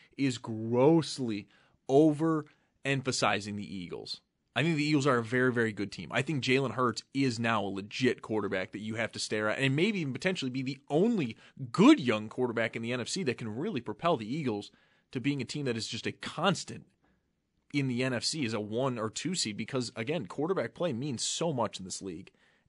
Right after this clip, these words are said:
And with the N F C, there's basically no young guys outside of, you know, Kyler Murray. But as we're seeing there,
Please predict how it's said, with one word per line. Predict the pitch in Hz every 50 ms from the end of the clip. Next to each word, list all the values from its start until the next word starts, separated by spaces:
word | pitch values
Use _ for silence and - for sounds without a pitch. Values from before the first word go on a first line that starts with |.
| _ -
And | 139 139
with | 131 113
the | 123 151
N | 165 160
F | 131
C, | - - 180
there's | 147 131 127
basically | - - 131 147 - 147 143 127
no | 113 107 110 127 135
young | 123 107 120 160 139
guys | 110 98 104
outside | 107 110 - - 123
of, | 110 107 -
you | 120
know, | 107 101 - -
Kyler | - - - 127 123 127 135 127
Murray. | 117 139 170 139 - - - _ _ _ _ _ _ _
But | - 143 131
as | 123 123
we're | 120
seeing | - - 156 160 143 127
there, | 147 175 170 135 123